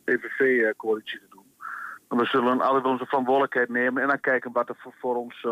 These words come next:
voor ons is, het om toch nog zoveel mogelijk voor ons verkiezingsprogramma te realiseren. En we zullen dan gewoon het beleid, eh, kritisch volgen. De Kouwman had daar wel voor vast, hè, dat die rechtse sloopkogel gewoon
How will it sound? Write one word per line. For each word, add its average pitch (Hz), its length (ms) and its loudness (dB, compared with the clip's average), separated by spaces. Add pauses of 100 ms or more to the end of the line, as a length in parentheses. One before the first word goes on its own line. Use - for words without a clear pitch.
voor 123 180 2
ons 110 120 -2
is, 131 160 2
het 127 140 -4
om 110 160 -2
toch 135 180 -2
nog 131 160 -2
zoveel 131 260 -2
mogelijk 120 380 -2
voor 131 100 -2
ons 120 120 -4
verkiezingsprogramma 123 680 -6
te - 80 -4
realiseren. 104 640 -2 (560)
En 120 140 0
we 131 80 2
zullen 123 260 0
dan 98 120 0
gewoon 110 260 0
het 113 120 -4
beleid, 123 380 2
eh, - 120 0
kritisch 135 340 -6
volgen. 147 400 0 (320)
De - 80 -10
Kouwman 113 340 2
had 113 120 -2
daar 104 140 -2
wel 104 160 0
voor 104 180 -10
vast, 131 300 -2
hè, 107 140 -4
dat 113 120 -8
die 110 140 -4
rechtse 113 260 -2
sloopkogel 113 720 0
gewoon 110 360 -2